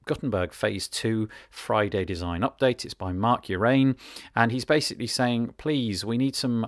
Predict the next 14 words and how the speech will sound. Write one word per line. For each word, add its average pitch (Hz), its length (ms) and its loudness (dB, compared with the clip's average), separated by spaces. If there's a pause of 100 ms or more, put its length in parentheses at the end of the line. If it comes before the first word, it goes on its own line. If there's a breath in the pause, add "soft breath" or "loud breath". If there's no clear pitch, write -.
ideas. 123 760 2 (340 loud breath)
Um, 101 680 2 (240)
we 117 140 0
need 131 140 2
some 117 120 0
ideas 101 380 2
for 98 140 0
the 101 80 2
next - 300 0
stage 101 460 2
of 95 120 -4
Gutenberg 110 480 2
Phase 139 420 2
Two." 113 380 4